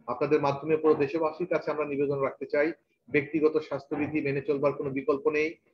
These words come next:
সঠিক নিয়মে নাক মুখ ঢেকে মাস্ক পরতেই হবে। এই, আহ, অমিক্রনের সংক্রমণ যেটি বাংলাদেশে শুরু হয়েছে, এটি পর্যায়ক্রমে এই ডেল্টা ভেরিয়েন্টকে প্রতিস্থাপন করে দেবেই, কিন্তু অমিক্রনের সংক্রমণকে হালকাভাবে নেবার আমাদের কোনো সুযোগ নেই,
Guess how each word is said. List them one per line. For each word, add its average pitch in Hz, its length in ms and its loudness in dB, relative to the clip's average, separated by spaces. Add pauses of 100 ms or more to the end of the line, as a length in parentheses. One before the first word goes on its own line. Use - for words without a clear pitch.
(120)
সঠিক 156 420 -2
নিয়মে 156 260 2
নাক 143 320 -4
মুখ 135 180 -6
ঢেকে 139 180 -4
মাস্ক 131 340 -4
পরতেই 165 400 4
হবে। 170 400 2 (400)
এই, 208 600 6
আহ, 143 60 -2
অমিক্রনের 175 680 2
সংক্রমণ 170 540 -2
যেটি 156 200 -4
বাংলাদেশে 143 540 -2
শুরু 175 320 6
হয়েছে, 175 400 4 (360)
এটি 160 480 2
পর্যায়ক্রমে 175 720 4 (320)
এই 143 340 0 (160)
ডেল্টা 151 300 4
ভেরিয়েন্টকে 156 580 2
প্রতিস্থাপন 151 680 -4
করে 139 220 0
দেবেই, 135 380 4 (560)
কিন্তু 165 300 4
অমিক্রনের 170 520 4
সংক্রমণকে 160 600 0
হালকাভাবে 143 600 4
নেবার 147 280 6
আমাদের 139 260 2
কোনো 151 200 -4
সুযোগ 160 400 0
নেই, 165 200 2